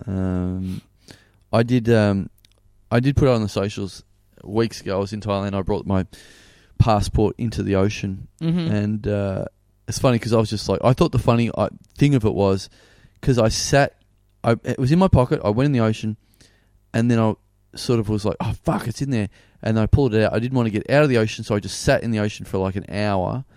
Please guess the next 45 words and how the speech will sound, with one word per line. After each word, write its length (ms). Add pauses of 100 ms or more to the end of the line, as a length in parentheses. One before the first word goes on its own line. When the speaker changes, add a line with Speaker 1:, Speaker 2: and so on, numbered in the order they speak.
(240)
Speaker 2:
Mm. 280 (260)
Speaker 1:
but 220
with 160
my 100
hand 300
above 320
the 100
water 340
with 200 (160)
my 100
passport 540
in 180
it. 160 (220)
Speaker 2:
Mm. 220 (260)
Speaker 1:
And 140
I 20
was 100
like, 280
"Oh, 120
that's 200
just 120
funny 260
that 120
I 60
have 120
to 80
sit 220
here 120
for 100
an 60
hour 180
like 180
this." 280 (380)
But 100
of 100
course, 200
everyone 220
else 160
was 100
like, 160 (400)
"Oh, 80
you 160
fucked 240
your 60
passport. 500